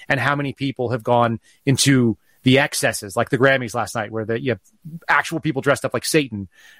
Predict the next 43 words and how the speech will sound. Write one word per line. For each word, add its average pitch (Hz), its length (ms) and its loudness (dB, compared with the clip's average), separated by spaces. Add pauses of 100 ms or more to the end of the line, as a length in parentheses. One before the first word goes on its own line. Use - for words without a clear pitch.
Um, 120 420 0 (520)
the, 143 180 4
the 151 180 4
idea 175 260 2
that 147 140 -2
you 160 60 0
would 147 80 2
have 147 140 0
a 131 80 -2
quote 151 200 -2
unquote 147 220 0
radical, 127 560 -2 (920)
uh, 127 200 4
traditional 170 420 2
Catholic 120 540 -4
is - 160 -4 (160)
pretty 220 200 4
absurd, 143 380 4
but, 180 180 4
uh, 202 80 -2 (100)
but 175 180 2
I 165 100 4
understand 151 600 0
what 139 140 2
they're 127 160 4
actually 117 380 -2 (280)
talking 160 300 0
about. 101 200 -10 (280)
So 147 140 0
this 226 140 6
particular 180 600 6 (180)
document 127 600 -2
is 113 140 -4
an 120 100 -2
intelligence 127 520 0
product. 101 420 -2 (180)
So 139 140 4
it's - 100 2
written 190 300 2
by 160 160 4
an 127 80 -2
intelligence 127 540 -2
analyst 117 540 -2